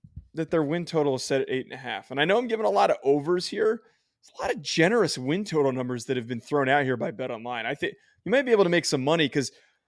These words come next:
the fact that they're playing Georgia on a Thursday as their first game, or not Georgia, Florida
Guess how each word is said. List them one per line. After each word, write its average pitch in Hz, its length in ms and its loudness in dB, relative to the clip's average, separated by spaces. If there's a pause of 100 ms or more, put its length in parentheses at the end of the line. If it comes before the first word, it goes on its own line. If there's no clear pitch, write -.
(320)
the 165 100 -2
fact 285 320 4
that 240 100 -2
they're 202 120 6
playing 202 300 2
Georgia 151 580 2 (600)
on 139 140 0
a 127 40 -4
Thursday 139 460 2
as 139 100 2
their 147 120 -4
first 156 240 -6
game, 156 420 -6
or 156 80 0
not 160 140 8
Georgia, 127 240 -2
Florida 135 580 0